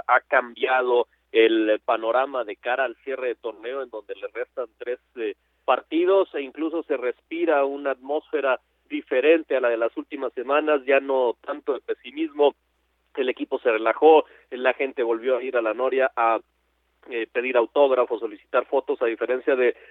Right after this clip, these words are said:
lo que había sido en algún momento, que, que, que había sido más hacia, eh, los reclamos,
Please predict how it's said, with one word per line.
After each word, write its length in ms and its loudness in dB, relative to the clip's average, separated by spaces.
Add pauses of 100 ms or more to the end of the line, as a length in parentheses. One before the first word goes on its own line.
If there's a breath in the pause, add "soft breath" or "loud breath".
lo 180 4
que 120 0
había 340 6
sido 480 0
en 180 -2
algún 260 -4
momento, 560 -2 (120)
que, 140 -8
que, 220 -10
que 180 -4
había 280 -2
sido 260 -4
más 320 -4
hacia, 360 -4 (240 soft breath)
eh, 120 -2
los 200 2
reclamos, 680 2